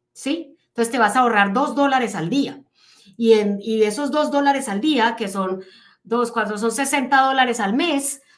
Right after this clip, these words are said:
tú los vas a poner en una cuenta y cuando tú tengas ochenta, no, mi vida, tú los ingresos solo los puedes bajar a cero, pero ¿hasta dónde puedes crecer? Perdón, los costos a cero.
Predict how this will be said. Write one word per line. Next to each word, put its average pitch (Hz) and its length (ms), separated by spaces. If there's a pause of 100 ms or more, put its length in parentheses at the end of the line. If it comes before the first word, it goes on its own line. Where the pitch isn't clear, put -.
(120)
tú 247 100
los 240 140
vas 262 160
a 269 80
poner 208 300
en 240 100
una 240 260
cuenta 247 480
y 233 60
cuando 208 300
tú 214 120
tengas 294 320
ochenta, 240 300
no, 294 160
mi 202 160
vida, 185 480 (1040)
tú 285 140
los 320 220
ingresos 285 540
solo 247 200
los 262 220
puedes 233 220
bajar 220 280
a 202 80
cero, - 500 (400)
pero 226 160
¿hasta 226 200
dónde 220 240
puedes 254 280
crecer? 196 420
Perdón, 247 440
los 226 180
costos 220 640
a 175 140
cero. 170 340